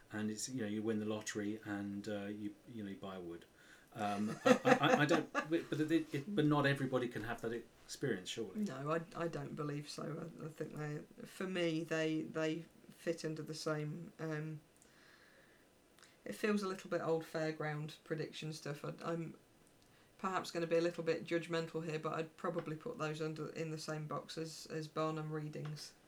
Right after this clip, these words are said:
Speaker 2: That's, um,
Speaker 1: Right.
Speaker 2: yeah, it doesn't, they don't cut it for me. But they, they're good to have a giggle at every now and then.
Speaker 1: Right, yeah. So how do you go about interpreting your dreams then? I mean, th-, there's the,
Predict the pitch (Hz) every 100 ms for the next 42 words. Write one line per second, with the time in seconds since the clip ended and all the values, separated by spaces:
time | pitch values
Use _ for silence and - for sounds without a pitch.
0 | - - - - - - 110 - - -
1 | - - - - - 165 - 147 151 156
2 | 151 160 156 147 147 - - 151 - 147
3 | 147 151 220 214 220 233 247 277 247 226
4 | 196 214 214 147 135 160 156 151 147 143
5 | 151 - - 101 113 113 107 90 - -
6 | - - 147 180 208 208 175 165 151 135
7 | 131 151 135 - 139 135 135 156 139 -
8 | - 113 120 127 127 - 139 131 - 147